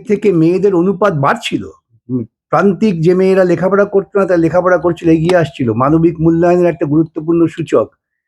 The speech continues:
আমি লক্ষ্মীশ্রী, লক্ষ্মীশ্রী করে লাফালাফি করছি, আমার লক্ষ্মীরা কোথায় যাচ্ছে? রূপশ্রী বলে একটা সামন্ততান্ত্রিক ধারণা ঢুকিলে, রূপ থাকলেই তার স্ত্রী আছে,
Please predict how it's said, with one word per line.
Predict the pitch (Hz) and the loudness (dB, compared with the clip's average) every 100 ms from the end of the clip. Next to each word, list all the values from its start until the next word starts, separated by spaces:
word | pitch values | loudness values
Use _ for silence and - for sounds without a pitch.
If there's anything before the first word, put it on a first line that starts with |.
| _ _ _ _ _ _ - | _ _ _ _ _ _ 0
আমি | 185 | 2
লক্ষ্মীশ্রী, | 175 175 - 220 - 208 | 2 0 -2 -4 0 0
লক্ষ্মীশ্রী | 202 - 202 - 185 | 0 -2 -6 -4 -2
করে | 202 | 0
লাফালাফি | 180 190 214 208 | 0 0 0 0
করছি, | 202 202 202 | -2 0 0
আমার | 160 185 180 | 2 2 0
লক্ষ্মীরা | 175 170 214 220 | -2 0 -2 0
কোথায় | 190 214 196 | 0 2 2
যাচ্ছে? | 170 170 - 214 113 95 _ _ _ _ _ _ _ _ _ _ _ _ _ _ _ | 0 -2 -2 -2 -2 -8 _ _ _ _ _ _ _ _ _ _ _ _ _ _ _
রূপশ্রী | 147 160 202 202 226 | 2 4 2 0 -2
বলে | 190 208 | 0 2
একটা | 202 202 | 0 -2
সামন্ততান্ত্রিক | 180 156 170 175 196 190 190 196 147 | -2 0 0 -2 -2 -2 -2 -2 0
ধারণা | 135 170 185 | 0 0 0
ঢুকিলে, | 151 165 190 170 | 2 2 0 0
রূপ | 143 214 - | 0 -2 -2
থাকলেই | 196 190 208 180 | -4 0 -2 0
তার | 190 | -2
স্ত্রী | - 175 196 | -2 0 0
আছে, | 185 190 | 0 -6